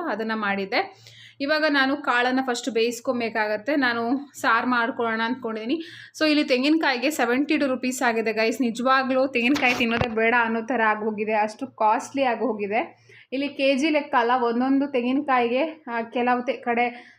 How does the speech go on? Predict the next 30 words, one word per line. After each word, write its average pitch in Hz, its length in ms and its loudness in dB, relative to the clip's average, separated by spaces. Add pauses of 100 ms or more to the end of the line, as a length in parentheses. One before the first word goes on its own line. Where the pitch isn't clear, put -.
(140)
ನಲ್ವತ್ತು 254 400 0
ರೂಪಾಯಿ 269 220 0
ಇದೆ, 269 100 -2
ಕೆಲವು 240 280 0
ಕಡೆ 240 200 0
ಸೆವೆಂಟಿ 240 440 -2
ಟೂ 254 160 0
ಇದೆ, 240 160 0
ಕೆಲವು 233 280 -2
ಕಡೆ 226 180 -4
ಫಿಫ್ಟಿ 240 320 -6
ರುಪೀಸ್ 254 340 -2
ಇದೆ. 214 140 -4
So, 247 240 -4
ಹಾಗಾಗಿ, 226 540 -2 (400)
ಆ, 254 300 0
ಅದಕ್ಕೆ 269 280 2
ನಾನು 285 200 0
ತೆಂಗಿನಕಾಯಿನ 262 600 0
ತೊಗೊಂಬರ್ಬೇಕಿನ್ನು, 233 1040 -2
ತ-, 226 240 -2
ತಂದಿಲ್ಲ. 233 380 0 (240)
But 233 180 -2
ಬೆಂಗಳೂರಲ್ಲಿದ್ದಾಗ 254 680 2
ಊರಿಂದ 254 460 0 (300)
ಈಸಿಯಾಗಿ 247 440 0
ತೊಗೊಂಡು 240 320 -2
ಹೋಗ್ಬೋದಿತ್ತು, 220 680 -2
ಆವಾಗ 220 380 -2
ಬಸ್ಸಲ್ಲಿ, 226 720 -2